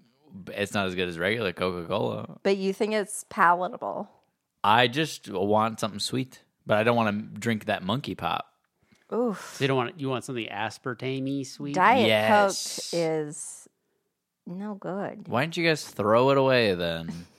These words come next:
Speaker 1: If you didn't want me to drink it.
Speaker 2: No, I want you to drink
Speaker 3: No,
Speaker 2: it.
Speaker 3: I
Speaker 2: I
Speaker 3: want,
Speaker 2: just
Speaker 3: I
Speaker 2: wanna
Speaker 3: want you to
Speaker 2: know
Speaker 3: drink it.
Speaker 2: why.
Speaker 1: You wanna
Speaker 3: complain.
Speaker 1: judge me the entire
Speaker 3: She's,
Speaker 1: time I
Speaker 3: she's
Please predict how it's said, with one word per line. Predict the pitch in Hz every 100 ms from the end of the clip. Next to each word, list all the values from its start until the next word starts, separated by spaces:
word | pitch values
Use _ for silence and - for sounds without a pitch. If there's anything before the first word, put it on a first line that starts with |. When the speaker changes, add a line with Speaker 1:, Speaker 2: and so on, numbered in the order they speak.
| _ -
Speaker 1:
If | -
you | 101
didn't | 139 127
want | 147 127
me | 117
to | 110
drink | 101 98 87
it. | 85 -
Speaker 2:
No, | 202 262
I | 180
want | 202 311 -
you |
to | 165
drink | 202
Speaker 3:
No, | 139
Speaker 2:
it. | 135
Speaker 3:
I |
Speaker 2:
I | 165
Speaker 3:
want, | 175 170
Speaker 2:
just | 120
Speaker 3:
I |
Speaker 2:
wanna | 123 196
Speaker 3:
want |
you | 196
to |
Speaker 2:
know | 185 185
Speaker 3:
drink |
it. | 170
Speaker 2:
why. | 170
Speaker 1:
You | 175
wanna | 185
Speaker 3:
complain. | - 104 98
Speaker 1:
judge | 113 113 107
me | 104 107
the | 95
entire | 92 90 98 98 92
Speaker 3:
She's, | 127 214
Speaker 1:
time | 90 90
I | 85
Speaker 3:
she's | 85